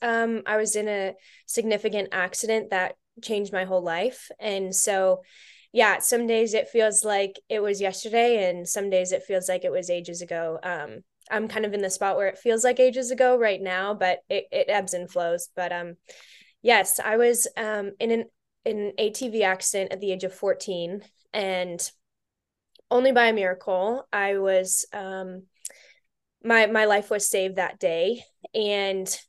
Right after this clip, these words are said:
by that, I mean, that the only thing that wasn't damaged, so the, so the vehicle fell onto my right side. I was in the passenger seat, and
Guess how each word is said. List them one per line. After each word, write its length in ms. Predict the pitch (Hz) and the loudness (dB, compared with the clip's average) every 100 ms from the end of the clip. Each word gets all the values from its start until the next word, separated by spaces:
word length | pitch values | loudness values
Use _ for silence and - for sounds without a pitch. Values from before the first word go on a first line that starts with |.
| - | -4
by 220 | 220 214 | 4 4
that, 200 | 214 202 | 6 4
I 100 | 196 | 2
mean, 460 | 202 190 190 185 190 _ _ _ _ _ _ _ 220 | 0 -4 -4 -8 -12 _ _ _ _ _ _ _ 2
that 160 | 208 | 4
the 180 | 220 202 - - | 4 2 0 6
only 300 | 254 262 254 | 8 10 8
thing 340 | 254 233 233 | 6 4 4
that 260 | 208 175 - | 2 0 -2
wasn't 380 | 233 220 233 226 | 0 2 4 4
damaged, 400 | 226 202 208 202 | 4 4 0 0
so 160 | - 220 | -2 2
the, 260 | 208 190 220 | 4 2 -2
so 140 | - | 0
the 100 | 240 | 2
vehicle 420 | 226 269 269 254 | 6 6 6 4
fell 320 | 226 - 208 190 | 2 2 2 2
onto 380 | 196 196 - | 0 -4 -6
my 160 | 208 180 | -2 0
right 260 | 180 170 - | 2 0 0
side. 340 | - 170 170 | 0 0 2
I 80 | 175 | 0
was 140 | 185 | -2
in 60 | 196 | -4
the 80 | 180 | -4
passenger 500 | - 185 196 190 175 | -4 -4 -4 -6 -2
seat, 400 | - 190 185 175 | -2 -2 -4 -4
and 260 | 160 143 | -4 -8